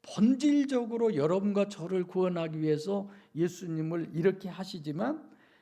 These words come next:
유대인들이 의롭게 쓰임받아요? 악하게 쓰임받아요? 지금 악하게 쓰임받고 있어요. 그래서 어떤 상황이든지 여러분과 저는 의의 도구가 될 수도 있고 악의 도구가 또 될 수 있어요.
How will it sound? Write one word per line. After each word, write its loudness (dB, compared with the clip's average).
유대인들이 0
의롭게 0
쓰임받아요? -2
악하게 -6
쓰임받아요? -4
지금 -8
악하게 -10
쓰임받고 -8
있어요. -20
그래서 0
어떤 2
상황이든지 -2
여러분과 0
저는 -6
의의 0
도구가 -2
될 -8
수도 -4
있고 -6
악의 -2
도구가 -6
또 -8
될 -4
수 -16
있어요. -18